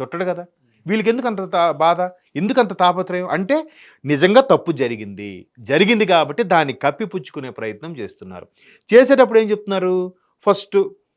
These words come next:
ఆ, అంటే ఎవరో ఇప్పుడు పొన్నవోలు గారు వచ్చారు ఫస్ట్, ఆయన ఏజ్, ఆ, అడ్వకేట్ జనరల్, ఆయన వచ్చి అసలు ఎవడైనా,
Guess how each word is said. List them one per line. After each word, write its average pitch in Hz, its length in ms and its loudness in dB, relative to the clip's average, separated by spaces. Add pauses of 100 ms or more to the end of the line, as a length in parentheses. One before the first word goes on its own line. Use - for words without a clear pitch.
(220)
ఆ, 139 260 -4
అంటే 151 200 -8
ఎవరో 190 340 8
ఇప్పుడు 147 160 -6
పొన్నవోలు 170 400 2
గారు 151 140 2
వచ్చారు 135 240 -6
ఫస్ట్, 117 300 -10 (560)
ఆయన 131 200 -8
ఏజ్, 123 640 -4 (480)
ఆ, 165 160 -8 (180)
అడ్వకేట్ 143 420 0
జనరల్, 127 360 -6 (800)
ఆయన 202 220 2
వచ్చి 208 600 -6
అసలు 180 220 -6
ఎవడైనా, 190 800 -2